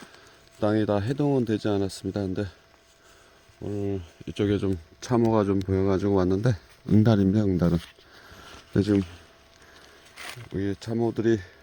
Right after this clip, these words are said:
쭉 움푹한 것이 좀 몇 개 있어서 일단은 군장 부속이 지금 나오긴 나옵니다. 근데 글쎄 뭐 어떤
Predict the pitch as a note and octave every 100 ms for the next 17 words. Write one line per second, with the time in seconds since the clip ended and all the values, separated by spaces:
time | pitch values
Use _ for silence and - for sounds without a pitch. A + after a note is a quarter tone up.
0 | - _ - A2 A2 A2+ F#2+ G2+ B2 A#2
1 | C3+ C3+ B2+ B2+ A#2 G#2 G2+ - G#2+ -
2 | G2+ B2 G#2 - - - - - - -
3 | G#2 G2+ G#2+ G#2+ G2+ - _ _ - -
4 | - - - - - - - - A2+ A2
5 | A2+ A2 G#2+ G#2+ F#2+ - - - - -
6 | - A2+ B2 A#2 G#2+ G#2 G#2 G2+ G#2 G#2
7 | G#2 G2 G2 G2 G2 G2 F#2+ G2+ G2+ -
8 | - _ - - - - - - - -
9 | G2+ G2 F#2 - G2+